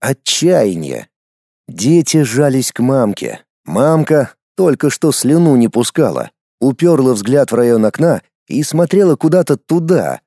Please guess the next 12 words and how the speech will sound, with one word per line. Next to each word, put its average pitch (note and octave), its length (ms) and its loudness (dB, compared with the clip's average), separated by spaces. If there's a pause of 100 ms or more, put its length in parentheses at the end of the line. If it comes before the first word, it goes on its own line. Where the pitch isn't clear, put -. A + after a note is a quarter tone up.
(140)
с - 120 -12
того D#3 260 2
самого C3 420 0
момента, D#3 580 2 (240)
как D3 220 -2
зашли C3 380 0
в - 80 -10
туалет. D#2+ 420 -6 (760)
И D#2 80 -6
еще A2+ 420 -2
один A#2+ 240 0
пассажир, A2+ 540 -4